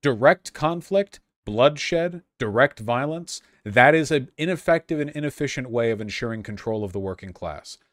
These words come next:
Uh, but, uh, you know, manufactured consent, uh, shared class interest between the bourgeois, uh, these are very, very effective ways of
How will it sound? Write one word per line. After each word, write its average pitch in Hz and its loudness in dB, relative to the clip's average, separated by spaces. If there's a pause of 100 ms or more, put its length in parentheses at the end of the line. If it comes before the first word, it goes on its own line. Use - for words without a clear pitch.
(300)
Uh, 107 0 (420)
but, 117 0 (460)
uh, 110 -2 (100)
you 127 -2
know, 101 -4
manufactured 131 -2
consent, 156 -6 (280)
uh, 107 2
shared 127 -2
class 120 -8
interest 120 -6
between 120 -10
the 113 -6
bourgeois, 107 -6 (320)
uh, 104 2
these 127 -2
are 123 -2
very, 113 -2
very 123 2
effective 113 -2
ways 87 -6 (340)
of 98 0